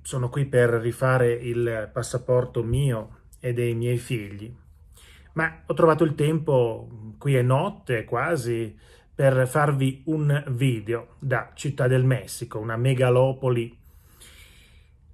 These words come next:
Parliamo della riforma della giustizia. Al via tra le liti, il Movimento Cinque Stelle, eh, fa un po' di bagarre, poi Draghi media.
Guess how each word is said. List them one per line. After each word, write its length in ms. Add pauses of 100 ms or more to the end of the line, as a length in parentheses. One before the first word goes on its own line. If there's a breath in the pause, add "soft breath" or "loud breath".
(280)
Parliamo 360
della 160
riforma 480
della 500
giustizia. 1080 (160)
Al 220
via 480
tra 220
le 120
liti, 560 (120)
il 120
Movimento 440
Cinque 320
Stelle, 680 (380 loud breath)
eh, 480
fa 180
un 220
po' 160
di 120
bagarre, 760
poi 320
Draghi 680
media. 460